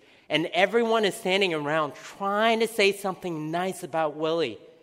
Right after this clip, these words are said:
And then his son, his oldest son, Biff, says, The problem with Dad was that he had all the wrong dreams. All,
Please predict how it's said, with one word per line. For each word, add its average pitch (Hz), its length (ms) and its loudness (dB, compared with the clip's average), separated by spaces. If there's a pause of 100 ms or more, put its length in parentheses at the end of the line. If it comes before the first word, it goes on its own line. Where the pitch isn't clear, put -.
(580)
And 160 180 0
then 196 200 6
his 190 180 0
son, 165 600 -4 (100)
his 143 180 -6
oldest 156 340 -2
son, 143 220 -4
Biff, 127 300 -4
says, 107 320 -8 (1200)
The 117 80 -8
problem 185 760 -2 (140)
with 139 260 -6
Dad 123 320 -4
was 95 580 -10 (440)
that 101 180 -6
he 110 280 -8
had 95 300 -6 (500)
all 110 680 -4
the 101 100 -12
wrong 95 560 -10 (340)
dreams. 73 540 -20 (960)
All, 131 840 0